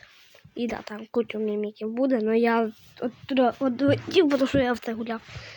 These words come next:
І, коротше, я вам покажу найнастоящого міміка в Майнкрафті.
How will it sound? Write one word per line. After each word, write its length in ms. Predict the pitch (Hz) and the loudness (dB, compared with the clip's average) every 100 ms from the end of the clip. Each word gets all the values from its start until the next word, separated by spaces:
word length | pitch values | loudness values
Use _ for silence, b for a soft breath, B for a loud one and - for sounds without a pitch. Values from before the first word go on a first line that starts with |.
| B B - - - - - | B B -4 -4 -4 -12 -8
І, 100 | - | -4
коротше, 460 | 262 269 254 254 226 | 0 2 2 2 -2
я 200 | 220 220 | -4 -2
вам 200 | 220 226 | -4 -6
покажу 500 | 240 - 254 233 247 | -6 -2 0 0 -2
найнастоящого 1400 | 247 240 233 233 226 226 226 - 240 240 240 - 233 233 | -2 -4 -2 -2 -2 -4 -4 2 2 2 0 -4 -4 2
міміка 600 | 226 262 269 269 277 254 285 | 6 8 8 8 6 4 6
в 80 | |
Майнкрафті. 2500 | 285 294 302 311 - 359 - 349 330 311 320 302 - - 294 277 269 277 262 233 220 220 233 233 240 | 8 10 10 8 6 2 4 4 4 2 2 -2 -2 -2 2 2 4 4 4 2 0 -2 -2 -4 -8